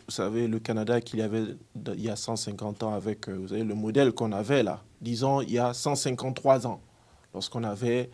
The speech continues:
les colons anglais, lorsqu'on avait, euh, les descendants de, euh,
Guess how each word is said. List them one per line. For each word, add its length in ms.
les 100
colons 440
anglais, 520
lorsqu'on 280
avait, 500
euh, 760
les 100
descendants 800
de, 140
euh, 600